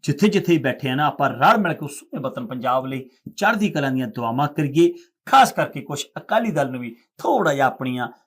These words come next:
ਜਿਹੜੀਆਂ ਪਿਛਲੀਆਂ ਪ੍ਰੀਤਾਂ ਸੀ, ਉੱਤੇ ਆਪਾਂ ਉਹਨਾਂ ਨੂੰ ਵੀ ਉਹ ਚੱਲਣਾ ਪੈਣਾ ਤੇ ਰਲ ਮਿਲ ਕੇ ਅਕਾਲੀ ਦਲ ਨੂੰ ਆਪਾਂ ਅੱਗੇ ਵਧਾਈਏ। ਤੇ ਸਾਡੇ ਵੱਲੋਂ ਇੱਕੋ ਹੀ ਅਰਦਾਸ, ਉਸ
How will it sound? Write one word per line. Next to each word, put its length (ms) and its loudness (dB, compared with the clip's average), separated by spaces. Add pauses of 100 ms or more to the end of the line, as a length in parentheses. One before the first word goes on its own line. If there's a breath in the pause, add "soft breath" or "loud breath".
(420)
ਜਿਹੜੀਆਂ 480 2
ਪਿਛਲੀਆਂ 560 -2
ਪ੍ਰੀਤਾਂ 360 -4
ਸੀ, 160 -14
ਉੱਤੇ 260 -4
ਆਪਾਂ 240 2
ਉਹਨਾਂ 240 -2
ਨੂੰ 80 -6
ਵੀ 60 0
ਉਹ 100 0
ਚੱਲਣਾ 420 0
ਪੈਣਾ 360 -2
ਤੇ 100 -6
ਰਲ 220 2
ਮਿਲ 140 -2
ਕੇ 160 -6
ਅਕਾਲੀ 260 -4
ਦਲ 160 -4
ਨੂੰ 120 -6
ਆਪਾਂ 260 -6
ਅੱਗੇ 180 -6
ਵਧਾਈਏ। 380 -2 (240 loud breath)
ਤੇ 60 -4
ਸਾਡੇ 280 2
ਵੱਲੋਂ 280 -8
ਇੱਕੋ 200 -12
ਹੀ 80 -2
ਅਰਦਾਸ, 400 2
ਉਸ 200 -10